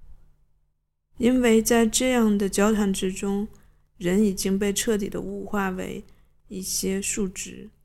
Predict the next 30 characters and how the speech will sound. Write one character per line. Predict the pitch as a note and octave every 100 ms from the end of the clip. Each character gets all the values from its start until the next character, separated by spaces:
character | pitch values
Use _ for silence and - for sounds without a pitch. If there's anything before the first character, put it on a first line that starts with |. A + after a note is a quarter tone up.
| _ _ _ _ _ _ -
一 | G#3
些 | G3+ - A3
是 | A3 - G#3+
和 | G3 G3+
否 | G3+ F3 -
的 | B1 -
价 | - F#3
值 | F#3
判 | - - F#3
断。 | F#3+ G3 G#3+ - - - _ _ _ _ _ _ _
那 | A3
一 | A#3 A#3+
个 | C4
个 | A#3 A3+ A3
人， | F3 E3+ G3
那 | G3+
一 | F#3+
个 | G3 F#3
个 | F#3 F#3+ F#3
亲 | - - G#3+ A#3
戚， | - - - - _ _ _ _ _ _ _ _ -
变 | G3+ G3
成 | - F#3 E3+
了 | F3 F3+ F3+ G3+ - _ _ _ _ _
工 | - G#3 G#3+
资 | -
单、 | G#3+ A3+ B3+ - - _ -
成 | - - F3
绩 | A#3 A3
单， | F3+ F#3